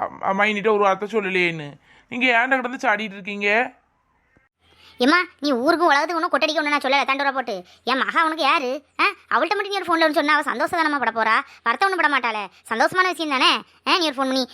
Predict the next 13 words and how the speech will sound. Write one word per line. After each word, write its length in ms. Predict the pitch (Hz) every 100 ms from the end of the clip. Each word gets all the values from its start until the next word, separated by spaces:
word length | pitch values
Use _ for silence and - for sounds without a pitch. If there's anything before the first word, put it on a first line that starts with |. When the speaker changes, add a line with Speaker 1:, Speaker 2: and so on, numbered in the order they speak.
| -
Speaker 2:
"மைனி, 220 | 285 277 262 -
நான் 120 | - 269
இப்படி 120 | 269
குழந்தை 240 | 269 262
உண்டாயிருக்கேன்" 420 | 247 240 233 240 226
அப்படின்னு 380 | - - 269
சொல்லி 120 | 277 277
ஒரு 80 | 262
வார்த்தை 180 | 269 311
சொன்னா 140 | 294 294
அவ 120 | 240
எவ்வளவு 220 | 214 370 349
சந்தோஷப்படுவா. 480 | 277 285 262 254